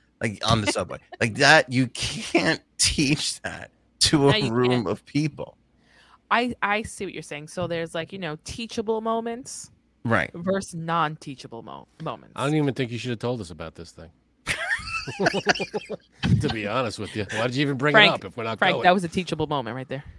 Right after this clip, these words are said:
Speaker 3: That was. Why we? Why did you even tell us? You
Speaker 1: Well,
Speaker 3: shoulda
Speaker 1: I
Speaker 3: just
Speaker 1: don't
Speaker 3: went, did the panel, and <laughs> just never said a word about it.
Speaker 1: Yeah, I don't know, 'cause I, and the, the <laughs> other person that's gonna be there,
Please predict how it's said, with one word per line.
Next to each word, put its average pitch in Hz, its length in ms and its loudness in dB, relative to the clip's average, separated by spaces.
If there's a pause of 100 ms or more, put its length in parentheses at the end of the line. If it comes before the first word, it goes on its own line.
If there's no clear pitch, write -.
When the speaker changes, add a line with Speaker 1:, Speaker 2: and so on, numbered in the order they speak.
(180)
Speaker 3:
That 117 200 -4
was. 104 440 -6 (380)
Why 135 240 4
we? 160 200 2
Why 143 260 -2
did 151 100 -4
you 160 80 -2
even 151 160 -4
tell 117 240 0
us? - 280 -16
You 113 80 -2
Speaker 1:
Well, 185 120 8
Speaker 3:
shoulda 151 140 6
Speaker 1:
I 190 60 8
Speaker 3:
just 202 100 6
Speaker 1:
don't 113 100 2
Speaker 3:
went, 151 260 4 (240)
did 147 200 2
the 156 60 0
panel, 139 540 2 (380)
and 107 340 -6 (460)
<laughs> 170 160 -4
just - 300 -10 (640)
never 131 220 -6 (200)
said 139 200 -6
a 120 40 -4
word 127 320 -6
about 110 300 -4
it. 95 100 -14 (180)
Speaker 1:
Yeah, 113 240 -2 (640)
I 160 100 6
don't 196 180 4
know, 180 220 6
'cause 131 180 0
I, 143 160 6
and 147 140 8
the, 143 220 2
the 135 200 2
<laughs> - 200 2
other 175 100 2
person 156 520 2
that's - 200 -2
gonna 123 260 -6
be 110 200 -6
there, 87 400 -8